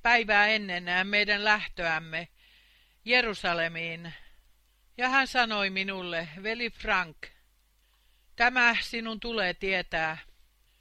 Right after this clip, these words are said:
Sinun, äh, käyntisi Ashdodiin on tullut suureksi siunaukseksi. Minä lahjoitan sinulle tämän, äh, lampun jalan muistoksi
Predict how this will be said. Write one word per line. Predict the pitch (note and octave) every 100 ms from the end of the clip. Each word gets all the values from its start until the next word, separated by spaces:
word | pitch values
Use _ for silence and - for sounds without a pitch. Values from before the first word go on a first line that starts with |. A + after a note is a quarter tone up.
| _
Sinun, | - C#4 C#4 B3+ B3
äh, | A#3 G#3+ G#3 G#3 G3+ - - -
käyntisi | A#3 A3+ G3 F#3+ F#3+ G3+ F#3 - _ - _
Ashdodiin | - A3+ - F#3+ F3+ E3 E3 D#3 E3 - _ _ _ -
on | A#3+ A#3
tullut | B3+ B3 G#3 F#3
suureksi | - C#4+ A#3 G3 E3+ F#3
siunaukseksi. | F3 F#3+ F3+ E3+ E3 D#3+ - E3+ - - F3 _ _ _ _ _ _ _ _ _ _ _ _ -
Minä | C4+ C4+ B3
lahjoitan | A3+ A3+ G#3 F#3+ F3 E3
sinulle | D#3 G3+ G3+ F3 D#3+ -
tämän, | G#3 G3+ F3+ E3 C#3+
äh, | C#3+ C#3+ - _ _ _ _ _ -
lampun | F#3 G3 F3+ F3+ F3+
jalan | F3+ E3+ D#3 D#3 D#3+ E3 - _ _ _ _ _ _ -
muistoksi | C#4 C#4 A#3 - G#3 - - - F3 D#3